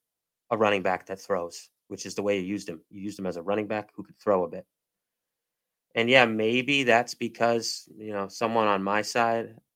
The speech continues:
kinda thinks, someone from my opinion kinda thinks that Lance isn't ready to be a quarterback and maybe doesn't, maybe isn't going to be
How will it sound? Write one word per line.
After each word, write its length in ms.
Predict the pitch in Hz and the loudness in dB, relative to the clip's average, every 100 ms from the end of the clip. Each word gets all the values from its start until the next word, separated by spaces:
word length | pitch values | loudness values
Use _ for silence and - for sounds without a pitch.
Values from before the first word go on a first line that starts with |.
| _ _ | _ _
kinda 220 | 113 110 | -2 0
thinks, 380 | 110 117 113 110 | 0 -2 -2 -2
someone 220 | 113 110 | -2 -2
from 160 | 104 101 | -2 -4
my 380 | 101 107 104 - _ | 0 0 -2 -8 _
opinion 420 | - - 113 113 | -12 -6 -4 -2
kinda 260 | 110 117 113 | 0 0 0
thinks 380 | - 120 113 - _ _ _ _ _ - | 0 -2 -2 -10 _ _ _ _ _ -6
that 140 | 104 | -2
Lance 300 | 104 110 107 | 2 0 0
isn't 320 | - 110 117 | -2 0 0
ready 240 | 101 95 92 | 0 -2 -2
to 60 | |
be 120 | 95 95 | -4 -6
a 40 | |
quarterback 500 | - 101 101 101 95 | 0 0 2 0 0
and 120 | 92 | -2
maybe 280 | 101 113 113 | 0 0 -2
doesn't, 480 | 92 107 101 104 104 _ _ _ _ _ _ _ _ _ | -2 -2 -2 -4 -6 _ _ _ _ _ _ _ _ _
maybe 400 | 110 123 127 - | 2 2 2 -2
isn't 320 | 123 107 120 104 | -4 -4 -4 -2
going 320 | 110 113 104 | 0 0 -2
to 80 | 107 | -6
be 400 | 98 107 101 | -4 -4 -6